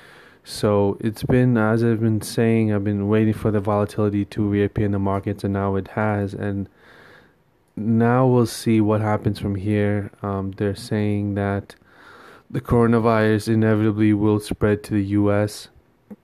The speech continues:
I think the coronavirus is just an excuse for the market to move lower. Uh, I don't think that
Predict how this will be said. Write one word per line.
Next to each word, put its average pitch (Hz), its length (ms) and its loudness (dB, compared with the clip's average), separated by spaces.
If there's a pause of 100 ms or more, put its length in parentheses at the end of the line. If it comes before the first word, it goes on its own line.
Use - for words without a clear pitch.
(500)
I 120 140 2
think 120 240 2
the 110 80 0
coronavirus 107 800 0
is 98 100 -2
just 104 260 -2
an 107 60 -2
excuse 104 760 -4
for 101 340 2
the 98 120 -6
market 101 380 -4
to - 120 -8
move 101 220 0
lower. 101 500 0 (640)
Uh, 95 440 -4
I 101 160 -4
don't 101 240 -2
think 101 300 -2
that 95 280 0